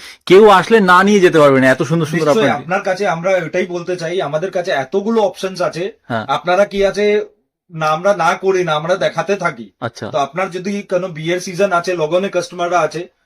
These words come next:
Speaker 2: তো ওদের কোয়ান্টিটি লাগে, গিফটিংও লাগে, প্লাস পড়ার জন্য লাগে, আত্মীয়দের জন্য, জন্য লাগে,
Speaker 1: হ্যাঁ।
Speaker 2: নিজের জন্য। তো আপনাদের কয়েকটা পাঞ্জাবি আপনি ভ্যারাইটি দে-, নি-, পেয়ে
Speaker 1: হুম,
Speaker 2: যাবেন।
Speaker 1: পেয়ে যাবেন।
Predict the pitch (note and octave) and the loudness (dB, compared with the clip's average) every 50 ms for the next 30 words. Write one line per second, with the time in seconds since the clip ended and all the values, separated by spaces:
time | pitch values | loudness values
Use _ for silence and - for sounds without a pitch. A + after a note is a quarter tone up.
0 | _ _ _ D3+ D#3 D#3 F3 F#3+ F#3+ - F3+ E3+ E3+ E3 E3+ E3+ F3+ G3+ G3 F#3 | _ _ _ -8 -4 -2 -2 -2 -2 -2 -2 -2 -2 -4 -6 -6 -4 -2 0 0
1 | E3 D3 C#3 C#3 B2+ C3 C#3+ - - F#3+ F#3 F#3 F#3 F#3 F3+ F3+ F3+ F3 F#3 F#3+ | 0 0 -2 -4 -6 -8 -10 -8 -6 -6 -4 -2 -2 0 0 0 0 0 -2 -4
2 | F3+ E3+ F3+ F3+ - F3 D#3 D3+ D#3+ F3 E3+ F3 F3+ F3+ F#3 F#3 F3 E3+ E3 E3+ | -4 -4 -4 -4 -4 -4 -4 -2 -2 -4 -4 -6 -6 -6 -4 -2 -2 -2 -2 -2
3 | F#3 - D#3 D3+ - - F3+ F#3 F3+ F3+ F3+ F#3 F3+ F3 F3 E3+ E3+ E3+ E3+ E3+ | -4 -4 -4 -6 -8 -10 -10 -8 -6 -4 -6 -6 -6 -8 -10 -10 -8 -6 -6 -6
4 | E3+ E3+ E3 _ _ F3+ D3+ D3 D#3+ E3 F3+ F#3 F#3 F3 E3+ D#3+ E3 F#3 A3 - | -6 -8 -12 _ _ -18 -16 -16 -12 -10 -8 -8 -6 -6 -6 -6 -8 -10 -12 -8
5 | - B2+ A#2 A2+ G#2+ A2 D#3 E3 F3+ F#3 F3 E3 E3+ D#3+ E3 F#3+ A#3+ - _ _ | -4 -2 -2 -2 -2 -4 -4 -4 -4 -4 -4 -6 -10 -10 -12 -12 -14 -16 _ _
6 | _ _ _ D#3 C#3+ C#3 C#3+ E3+ F3 F#3 G3+ G3 F3+ E3+ D#3 D3 - - G#3+ G#3+ | _ _ _ -6 -6 -6 -6 -6 -4 -4 -4 -4 -2 -2 -4 -2 -2 -2 -2 -2
7 | G#3+ F#3+ F#3 F3+ F#3 G3 F#3+ G3+ G3 E3 E3+ F#3+ G3 F3 D#3+ D#3 D#3+ D3+ F#3 F3+ | -2 -2 -2 -2 -4 -4 -2 -4 -4 -4 -6 -6 -6 -4 -4 -4 -6 -8 -8 -10
8 | E3+ E3+ D#3+ D3+ D3+ - _ E3+ D3+ D#3+ - _ - D3 C#3+ C3+ C#3+ G#2+ G#2 - | -10 -12 -12 -14 -16 -20 _ -20 -20 -20 -18 _ -6 -4 -2 -2 -4 -4 -6 -4
9 | - C3+ A#2+ A2+ A2 G#2 G2+ G#2 A2 | -2 0 2 2 0 0 -2 -6 -10